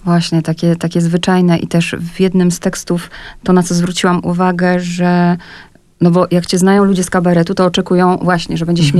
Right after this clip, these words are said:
Speaker 1: śmiesznie, że będzie zabawnie. I nawet jeżeli pod twoimi postami ludzie ci piszą: "O Jezu, chcę być taką matką, chcę, chcę tak jak ty",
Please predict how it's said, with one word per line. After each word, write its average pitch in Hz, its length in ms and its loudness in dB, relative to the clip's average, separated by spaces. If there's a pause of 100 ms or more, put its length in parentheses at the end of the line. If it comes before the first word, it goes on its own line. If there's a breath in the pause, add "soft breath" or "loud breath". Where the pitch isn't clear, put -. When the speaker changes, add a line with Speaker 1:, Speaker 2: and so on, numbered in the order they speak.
Speaker 1:
śmiesznie, 165 140 2 (100)
że 160 60 -2
będzie 180 240 2
zabawnie. 170 480 0 (340 loud breath)
I 185 60 2
nawet 233 300 2
jeżeli 208 460 2
pod 190 220 -4
twoimi 202 360 2
postami 190 520 0
ludzie 185 240 0
ci 175 120 -6
piszą: 170 400 0 (300 loud breath)
"O 202 80 2
Jezu, 190 440 2
chcę 190 180 -2
być 196 160 0
taką 196 220 0
matką, 180 560 2
chcę, 202 400 0
chcę 208 240 0
tak 202 160 -2
jak 202 140 -2
ty", 190 400 4